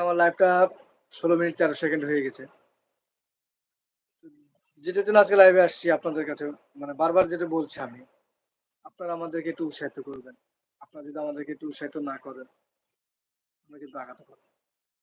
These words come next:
আমাদের ভিডিওগুলো লাইক, কমেন্ট, শেয়ার করবেন। একটু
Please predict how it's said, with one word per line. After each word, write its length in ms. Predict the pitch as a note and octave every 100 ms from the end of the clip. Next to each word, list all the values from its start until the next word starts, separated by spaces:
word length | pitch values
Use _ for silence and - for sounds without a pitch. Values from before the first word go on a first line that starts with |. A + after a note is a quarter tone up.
| _ _ _ _ _ _ _ _ _ _
আমাদের 240 | - D3 D3+ C#3
ভিডিওগুলো 420 | D#3 D3 D3 D3+ D3
লাইক, 180 | C#3+ C#3+ - _ _ _
কমেন্ট, 240 | C#3+ C#3 -
শেয়ার 160 | D3 C3
করবেন। 260 | C3+ B2+ B2+ _ _ _ _ _ _ _ _ _ _ _ _ _
একটু 160 | _